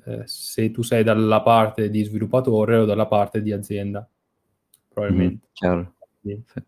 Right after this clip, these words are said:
Speaker 1: eh, però, diciamo, è, è un buon improvement. Poi, ovviamente, non sarà l'unico, perché, eh,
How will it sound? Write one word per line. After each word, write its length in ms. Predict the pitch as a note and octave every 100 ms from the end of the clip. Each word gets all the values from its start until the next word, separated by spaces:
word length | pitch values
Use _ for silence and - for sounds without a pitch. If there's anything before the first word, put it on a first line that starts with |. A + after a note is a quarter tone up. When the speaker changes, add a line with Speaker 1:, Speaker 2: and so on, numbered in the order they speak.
| _ _ _ _ _ _ _ _ - _ _ _ -
Speaker 1:
eh, 380 | A2+ G#2 G#2 A2 - _ _ _ _ _ _ _ _ _ _ _ _ _
però, 300 | A2 G#2 - _ _ -
diciamo, 400 | A2+ A#2 G#2+ A2
è, 400 | A2 A2 A#2 - F#3 - - - F3+ - - -
è 500 | A#2+ A#2+ A#2+ A#2+ A#2+
un 160 | A#2+ B2
buon 180 | B2+ B2
improvement. 640 | A#2 A#2 G#2+ G#2+ G2+ -
Poi, 260 | B2 A2+ - _ _
ovviamente, 580 | - A2+ A#2 A#2 A2+ A2+
non 240 | G#2+ A2+ A2+
sarà 240 | - A#2
l'unico, 500 | A#2+ B2+ A#2+ B2 C3
perché, 400 | A2+ G#2 G#2+ G#2+ - _ _ _ _ _ _
eh, 460 | A2+ G#2 G#2+ A2+